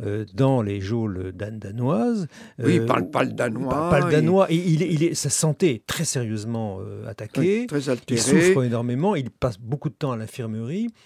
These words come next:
Speaker 1: C'est un moment très, très, très difficile dans sa
Speaker 2: Très
Speaker 1: vie.
Speaker 2: pénible, surtout qu'il est, il est, il est à ce moment-là poursuivi pour trahison,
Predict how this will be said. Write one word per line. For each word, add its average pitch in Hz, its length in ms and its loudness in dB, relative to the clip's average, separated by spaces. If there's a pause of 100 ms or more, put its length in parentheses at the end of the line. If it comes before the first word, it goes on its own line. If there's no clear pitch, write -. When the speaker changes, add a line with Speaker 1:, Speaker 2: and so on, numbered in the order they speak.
Speaker 1:
C'est - 120 -2
un 139 40 0
moment 170 220 0
très, - 380 -4
très, - 180 -6
très - 160 -6
difficile 107 400 -10
dans 101 140 -12
sa - 100 -10
Speaker 2:
Très 151 80 4
Speaker 1:
vie. 185 80 -2
Speaker 2:
pénible, 156 240 2
surtout 165 300 0
qu'il 156 240 2
est, 147 200 2 (100)
il 135 100 0
est, 131 320 -4
il 131 160 -2
est 139 260 -2
à 131 100 0
ce - 140 -8
moment-là 143 320 0
poursuivi 131 540 -4
pour 123 160 -6
trahison, 120 640 -6